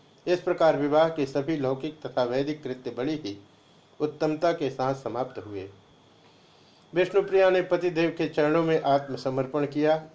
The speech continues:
और निमाई ने उन्हें वामांग करके स्वीकार किया। सनातन मिश्र ने बहुत सा धन तथा बहुमूल्य वस्त्राभूषण निमाई के लिए भेंट में दिए।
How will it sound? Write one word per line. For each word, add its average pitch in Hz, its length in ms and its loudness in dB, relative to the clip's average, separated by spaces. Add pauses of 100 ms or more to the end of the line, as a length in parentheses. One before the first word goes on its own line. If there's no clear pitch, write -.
(100)
और 139 120 2
निमाई 139 400 2
ने 120 200 0 (440)
उन्हें 156 200 2
वामांग 147 540 2
करके 139 360 -2
स्वीकार 127 420 -4
किया। 104 340 -8 (960)
सनातन 170 380 2
मिश्र 175 320 0
ने 175 140 2
बहुत 151 280 0
सा 147 160 4
धन 151 320 0
तथा 143 300 -2
बहुमूल्य 139 480 0
वस्त्राभूषण 131 720 0 (520)
निमाई 156 360 4
के 160 160 0
लिए 135 180 2
भेंट 135 340 -2
में 117 120 -6
दिए। 104 280 -10